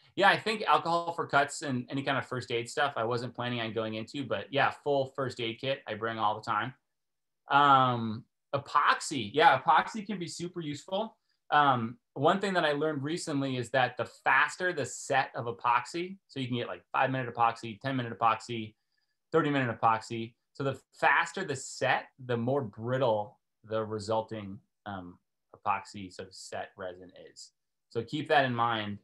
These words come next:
um, when you're getting epoxy. Um, like, if you're doing a repair at home, it might be nice to have, like, a thirty minute or a sixty minute epoxy. But for the field, you might wanna have a, like, a five minute. Um, extra skin tails can be super useful for sure.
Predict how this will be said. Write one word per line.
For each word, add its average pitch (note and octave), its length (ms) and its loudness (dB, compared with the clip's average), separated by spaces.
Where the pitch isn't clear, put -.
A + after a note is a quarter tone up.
um, G2+ 300 -4
when G2+ 160 -8
you're G2 200 -8
getting G#2 340 -8
epoxy. G#2+ 480 -6
Um, G2+ 440 -2
like, A2+ 140 -4
if A2+ 100 -6
you're B2+ 80 -2
doing C#3 220 0
a A#2 60 -2
repair A#2+ 500 0
at A2+ 100 -8
home, B2+ 460 0
it A#2+ 100 -10
might A#2 200 -4
be A2 100 -6
nice G#2 280 -6
to G#2 80 -6
have, G2+ 200 0
like, G2 160 -6
a F2+ 60 -14
thirty G#2+ 220 -6
minute F#2+ 280 -6
or F2 80 -10
a E2+ 80 -16
sixty G#2 320 -14
minute F#2 260 -12
epoxy. F2+ 500 -14
But A2 140 -4
for A2+ 80 -6
the G#2 80 -6
field, C3+ 400 2
you A2 80 -6
might G2 180 -4
wanna F2+ 220 -10
have F2 140 -10
a, D#2+ 80 -12
like, F#2+ 80 -16
a F#2 40 -18
five E2 220 -10
minute. - 180 -20
Um, B2 360 6
extra D3+ 240 0
skin D#3 320 -6
tails E3+ 400 0
can E3 140 -8
be D3+ 100 -10
super D#3 320 -8
useful F3 460 -2
for A#2+ 180 -10
sure. C#3+ 440 -2